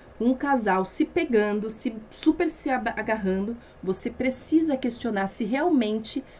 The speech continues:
uma criança deve estar assistindo aquilo. Não é porque, de repente, tem muitas pessoas no mundo dizendo que a criança precisa ter um certo conhecimento sexual desde o início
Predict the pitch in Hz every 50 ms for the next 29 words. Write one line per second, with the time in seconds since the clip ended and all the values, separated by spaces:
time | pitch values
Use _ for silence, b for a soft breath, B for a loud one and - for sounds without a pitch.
0 | B B 233 233 226 233 - 262 262 226 214 214 - 233 208 196 180 185 190 -
1 | - 180 180 180 - - - - - 208 214 233 233 - 339 349 320 214 180 -
2 | - - - - - - - - - - - - - - - - - - - -
3 | - - - - - B B B B B B - 196 208 247 285 - - 359 320
4 | 320 294 277 277 269 269 277 262 247 233 - 240 220 220 240 277 277 330 311 -
5 | 311 277 - 302 285 254 285 285 269 262 247 240 220 233 240 220 214 208 202 202
6 | - 202 196 - 208 208 208 - 220 - - 220 214 - - 196 190 190 185 -
7 | 233 240 262 254 - - 240 220 220 220 - - 220 214 214 - 214 202 196 -
8 | - 208 202 - - - 185 180 175 190 220 233 - 220 202 208 226 247 240 -
9 | - - 170